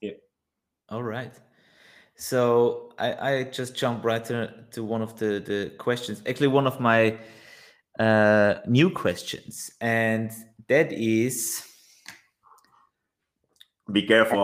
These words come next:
Speaker 1: I'm sipping, uh, hot tea, <laughs> so don't make me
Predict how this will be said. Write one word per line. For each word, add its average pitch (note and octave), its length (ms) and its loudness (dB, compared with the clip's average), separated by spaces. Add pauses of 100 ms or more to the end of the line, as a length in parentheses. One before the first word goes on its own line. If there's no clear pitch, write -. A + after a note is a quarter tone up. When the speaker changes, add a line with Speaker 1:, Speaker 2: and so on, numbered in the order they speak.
Speaker 1:
I'm G2 260 -2
sipping, G#2+ 480 -4
uh, F#2+ 180 -2
hot G#2 280 -8
tea, F2 280 -10 (200)
<laughs> F3+ 200 -4
so C3+ 220 -6 (160)
don't B2+ 220 0
make A#2+ 200 -2
me A2+ 300 -6